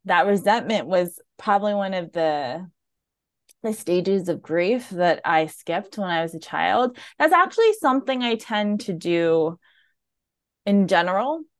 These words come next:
Even when I found out, like, I had, uh, I'll talk about this more in depth, uh, in a bit, but when I was diagnosed with stage three cancer, when I was,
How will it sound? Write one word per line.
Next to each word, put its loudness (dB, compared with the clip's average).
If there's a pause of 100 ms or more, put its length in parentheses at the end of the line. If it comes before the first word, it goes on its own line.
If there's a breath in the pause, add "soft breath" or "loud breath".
(320)
Even 2
when 2
I 0
found -4
out, 2
like, -2
I 4
had, -4
uh, -6 (640)
I'll 2
talk -2
about 4
this -4
more -6
in -4
depth, 2
uh, -6
in 0
a 4
bit, 4
but 0
when -8
I -2
was -4
diagnosed 0
with -14
stage -4
three -4
cancer, -2
when -4
I 2
was, -6